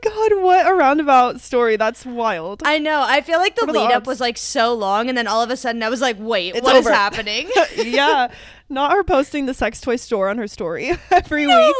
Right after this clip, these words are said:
Speaker 2: literally.
Speaker 1: What?
Speaker 2: <laughs> Every week.
Speaker 1: That's
Speaker 2: That's her
Speaker 1: Snapchat.
Speaker 2: That's
Speaker 1: Oh
Speaker 2: her
Speaker 1: my
Speaker 2: weekly
Speaker 1: God.
Speaker 2: trip.
Speaker 1: Literally.
Speaker 2: <laughs> Okay, what else?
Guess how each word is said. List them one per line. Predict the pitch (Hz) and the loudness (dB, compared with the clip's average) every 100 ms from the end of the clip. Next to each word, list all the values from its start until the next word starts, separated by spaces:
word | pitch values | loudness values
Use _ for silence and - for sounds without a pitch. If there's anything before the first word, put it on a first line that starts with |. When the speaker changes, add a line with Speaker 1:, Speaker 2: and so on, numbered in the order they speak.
| 508 | 0
Speaker 2:
literally. | 523 554 554 571 698 - 330 381 494 | 0 0 -2 0 0 2 0 0 -2
Speaker 1:
What? | - | -4
Speaker 2:
<laughs> | _ _ - | _ _ 0
Every | 269 269 226 285 | 0 0 -4 -8
week. | 269 233 208 - | -6 -4 -6 -2
Speaker 1:
That's | - 240 330 | -2 0 0
Speaker 2:
That's | 262 - - | 0 0 0
her | |
Speaker 1:
Snapchat. | 269 269 277 - _ _ _ | 0 0 -4 -12 _ _ _
Speaker 2:
That's | 359 330 254 | -6 -4 -2
Speaker 1:
Oh | |
Speaker 2:
her | 392 | -6
Speaker 1:
my | 285 | -6
Speaker 2:
weekly | 269 285 262 | -10 -8 -8
Speaker 1:
God. | 254 | -10
Speaker 2:
trip. | 226 240 202 208 - _ | -10 -8 -8 -10 -14 _
Speaker 1:
Literally. | 233 226 214 196 233 277 - | -8 -4 -2 -4 -6 -10 -18
Speaker 2:
<laughs> | _ _ _ _ _ _ _ _ _ _ - | _ _ _ _ _ _ _ _ _ _ -20
Okay, | 208 208 170 175 170 _ | -18 -16 -16 -18 _ _
what | 202 - | -18 -16
else? | 117 76 190 - - | -16 -18 -20 -20 -20